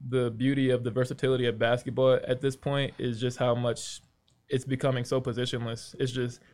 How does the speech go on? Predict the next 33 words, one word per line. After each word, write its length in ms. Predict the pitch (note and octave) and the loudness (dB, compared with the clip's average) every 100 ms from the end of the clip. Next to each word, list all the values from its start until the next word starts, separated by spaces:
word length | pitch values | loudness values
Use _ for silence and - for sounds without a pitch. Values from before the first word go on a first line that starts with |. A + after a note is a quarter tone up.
| _ | _
you 140 | C3+ | -4
put 160 | C3 D3+ | 0 0
your 80 | C3+ | 0
five 320 | - C3+ B2+ | 4 4 6
best 180 | C3 B2+ | 2 2
players 300 | C3+ C3+ C3 | 2 2 2
on 80 | B2+ | 0
the 60 | |
floor 400 | B2 C#3 C3+ C3 C3 | -2 2 4 2 2
at 120 | B2+ | 0
any 160 | C3+ C3+ | 0 -2
point 220 | B2+ C3+ | -2 -2
in 60 | B2 | -2
time, 480 | C3+ C3+ C3 C3 - | 0 0 0 -2 -4
and 320 | B2 A#2+ A#2 - - - | -4 -4 -6 -8 -18 -12
those 220 | - B2+ C3 | 0 0 2
five 240 | C3 B2+ | 2 2
players 460 | C#3 C3 B2+ A#2+ - - | 2 2 2 -2 -8 -2
go 120 | C3 | 0
make 220 | B2+ A#2 | 0 -2
plays, 440 | - B2+ A#2+ A2+ - | 0 0 0 -4 -4
you 80 | |
know? 220 | B2 B2 B2+ - - - _ _ _ _ _ - | -2 -2 -4 -8 -20 -20 _ _ _ _ _ -8
You 160 | C3 C3 | -4 0
mentioned 380 | C#3+ B2+ C3 A#2 - B2+ | 2 2 -2 -4 -8 -2
the, 360 | B2+ A#2+ A#2 A2 | 2 2 0 0
the 180 | A#2+ | -2
typical 360 | A#2 D3 C3 C3 | 0 0 0 -6
forward 480 | - C#3 C3 B2+ A#2 | 0 2 4 2 2
being 260 | B2+ A#2+ | 0 0
a 80 | A#2 | -2
six 260 | B2 C#3+ C3+ | -4 -4 -4
ten, 460 | - C3+ C3+ C3 | 0 2 2 0